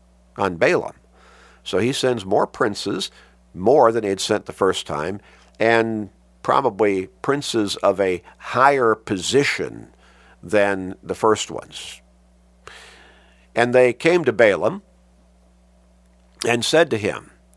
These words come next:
"Thus says Balak, the son of Zippor, 'Please let nothing hinder you from coming to me,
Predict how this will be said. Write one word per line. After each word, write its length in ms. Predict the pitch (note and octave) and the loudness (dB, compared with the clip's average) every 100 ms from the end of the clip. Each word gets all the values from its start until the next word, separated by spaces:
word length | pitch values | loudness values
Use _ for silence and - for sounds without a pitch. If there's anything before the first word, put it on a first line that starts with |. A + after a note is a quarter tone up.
| _ | _
"Thus 340 | F#2+ B2 F#3+ - | -2 0 2 0
says 440 | - - F3+ B2+ | -2 0 0 -2
Balak, 720 | F#2 A#2+ D3+ G#2 A#1+ C2 - | -4 -2 0 -2 -4 -8 -8
the 120 | - | -8
son 240 | A2 C3 C#3+ | -4 -2 -4
of 100 | A2 | -4
Zippor, 540 | E3 - D3+ - - _ _ _ _ _ _ _ _ _ _ _ _ _ _ _ - | -6 -4 -6 -6 -12 _ _ _ _ _ _ _ _ _ _ _ _ _ _ _ -8
'Please 540 | F#3+ A3+ A#2 A#1+ - - | -4 -2 -2 -4 -10 0
let 220 | D3+ - | 0 0
nothing 400 | E3 G3 D#3+ C3+ | -2 -2 -2 -2
hinder 320 | B2+ F#3 C3+ | -2 0 0
you 220 | F#2+ G2 | -2 -4
from 200 | A2+ A2+ | -4 -6
coming 380 | B2 C#3 C#3+ C3+ | -2 -2 0 -4
to 220 | - D3 | -4 -4
me, 480 | C3+ C3+ - - - | 0 -2 -2 -8 -20